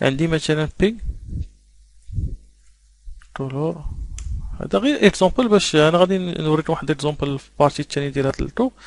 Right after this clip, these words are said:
كيفاش يمكن لينا في هاد، في هاد، في هاد الحلقه زعما ديال ريسبونسيف ديزاين، الجزء الثاني ديال غادي نبين لكم في، في هذاك لو تي بي اللي كنا درنا، غنعطيو واحد ليكزومبل.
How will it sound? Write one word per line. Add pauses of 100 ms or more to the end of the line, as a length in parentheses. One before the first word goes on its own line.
(320)
كيفاش
يمكن
لينا
في
هاد،
في
هاد،
في
هاد
الحلقه
زعما
ديال
ريسبونسيف
ديزاين،
الجزء
الثاني
ديال
غادي
نبين
لكم
في، (420)
في
هذاك
لو
تي
بي
اللي
كنا
درنا، (380)
غنعطيو
واحد
ليكزومبل.